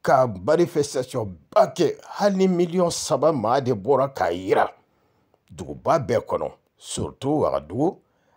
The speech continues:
ani Bobo Dioulasso. Nin duguba fila, ni ambassade ni consulat bɛ ninnu na, ka wuli ka yir'u la, ka fɔ aw de ta ka jamana ye.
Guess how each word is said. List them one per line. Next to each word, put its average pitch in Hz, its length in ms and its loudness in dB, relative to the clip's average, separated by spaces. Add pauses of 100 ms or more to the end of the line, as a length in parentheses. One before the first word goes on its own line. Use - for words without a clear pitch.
(100)
ani 101 220 -4
Bobo 104 300 -2
Dioulasso. 95 580 -2 (400)
Nin 131 260 -6
duguba 135 340 0
fila, 117 280 -2
ni 117 120 -6 (140)
ambassade 143 600 0
ni 120 180 -2 (220)
consulat 127 440 -2
bɛ 98 120 -6
ninnu 95 260 -2
na, 135 140 0 (520)
ka 87 160 -2
wuli 135 400 0
ka 87 160 -2
yir'u 95 360 -4
la, 165 160 2 (540)
ka 151 120 0
fɔ - 180 -6
aw 226 120 4
de 143 100 0 (120)
ta 196 140 0 (180)
ka 202 120 2 (160)
jamana 139 360 0
ye. - 140 -2